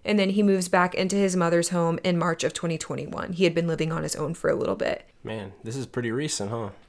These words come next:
Speaker 1: Yeah, this is a recent case. And if he's going to be living with her again, his mom wants another psychological assessment performed on him because of all the things that they had gone through in the past. So he gets the assessment, and it's reported several different things.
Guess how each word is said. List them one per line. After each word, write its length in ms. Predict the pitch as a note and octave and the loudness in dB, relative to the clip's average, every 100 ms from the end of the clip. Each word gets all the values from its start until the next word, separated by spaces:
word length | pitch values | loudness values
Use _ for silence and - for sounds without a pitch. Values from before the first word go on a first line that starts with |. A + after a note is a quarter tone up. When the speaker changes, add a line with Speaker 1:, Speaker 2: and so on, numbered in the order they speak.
| - | 2
Speaker 1:
Yeah, 180 | G#3+ F#3 | 6 8
this 160 | G3 B3 | 8 4
is 120 | C4 | 4
a 80 | C#4 | 4
recent 300 | C#4 D4 B3+ | 2 0 2
case. 400 | C4 F3 - - - - - - | 2 2 0 -6 -12 -20 -16 2
And 320 | G#3+ G3+ G3 | 6 6 8
if 120 | A3+ | 6
he's 180 | B3 A3+ | 8 6
going 260 | A3+ A#3 A#3+ | 10 10 8
to 120 | A#3+ | 6
be 120 | G#3+ | 4
living 300 | F#3 B3+ C4+ | 8 8 8
with 140 | A3 G#3 | 6 6
her 180 | F#3+ | 8
again, 380 | F3+ F3+ E3+ E3+ | 8 6 2 2
his 240 | F3+ F#3 F#3 | 4 4 6
mom 300 | F#3+ G3 F#3+ | 6 6 6
wants 280 | F3+ F3+ | 4 4
another 320 | - F#3 F3 F3+ | 4 4 6 4
psychological 680 | F#3 E3+ E3 D#3 - F3 F3+ | 2 0 0 -2 0 0 2
assessment 460 | - E3+ - E3+ | 2 2 0 -2
performed 440 | - G#3 A#3 A#3+ B3+ | 0 4 4 4 4
on 120 | C4 | 2
him 220 | D4+ D#4 | 4 4
because 280 | A3 G3 E3+ | 2 2 2
of 100 | F3 | 2
all 200 | E3+ E3+ | 2 2
the 100 | E3+ | 2
things 320 | E3+ E3+ E3 | 0 0 0
that 100 | F#3+ | 0
they 80 | D#3+ | 0
had 120 | D3 | 2
gone 200 | D3+ D#3 | 0 -2
through 160 | E3 D#3+ | -2 -4
in 60 | |
the 60 | - | -6
past. 540 | - - G3+ - - - - - - - | -8 -10 -6 -4 -4 -10 -20 -20 -20 0
So 160 | G3 | 4
he 100 | G3 | 6
gets 220 | G#3 C4+ C#4+ | 10 10 10
the 120 | C#4+ | 6
assessment, 600 | C#4+ A3+ A3 A3 G#3+ - | 8 6 6 4 4 2
and 420 | F#3+ F#3 F#3 F3+ - - | 2 4 4 2 -2 4
it's 480 | G3 - - - | 6 6 2 -4
reported 760 | F#3 F#3 C4+ C#4 A3+ F#3 F3 - | 0 0 6 8 10 8 6 2
several 520 | - - G3+ F3+ F#3 F3+ | 0 6 8 8 6 6
different 360 | E3 - - | 4 2 -4
things. 540 | - - - - - | -4 -8 -6 -4 -4